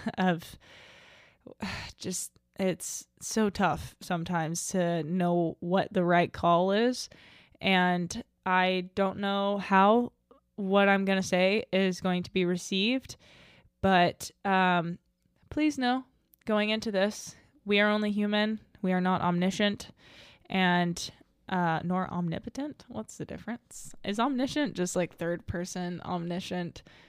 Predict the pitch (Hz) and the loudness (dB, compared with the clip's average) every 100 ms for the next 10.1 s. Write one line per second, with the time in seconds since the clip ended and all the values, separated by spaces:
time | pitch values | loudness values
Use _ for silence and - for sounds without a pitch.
0 | _ - 190 202 170 160 - - - 175 | _ -4 -2 -2 -2 -4 -10 -20 -8 -6
1 | 160 175 175 170 170 185 _ 208 175 175 | -4 -4 -4 -4 -4 -6 _ -8 -6 -6
2 | 180 170 - 180 185 180 180 180 165 92 | -6 -8 -4 -2 -2 -2 -2 -2 -6 -4
3 | 180 175 - 190 190 202 - 196 202 - | -2 -2 -2 -2 -2 -4 -10 -8 -6 -4
4 | 202 214 247 254 285 262 - _ _ _ | -2 0 0 -2 -4 -10 -20 _ _ _
5 | _ _ _ _ _ _ _ - 214 233 | _ _ _ _ _ _ _ -14 -6 -2
6 | 262 202 170 165 165 160 165 170 - - | 0 -2 -2 -2 -4 -6 -8 -8 -10 -12
7 | - _ - 247 214 185 - - 180 - | -20 _ -6 -4 -2 -4 -4 -8 -8 -4
8 | - - - - 269 349 - 311 285 254 | -4 -4 -2 2 4 4 4 4 6 4
9 | 240 196 190 170 165 104 165 - 180 175 | 4 0 -2 -4 -6 -6 -6 -6 -6 -8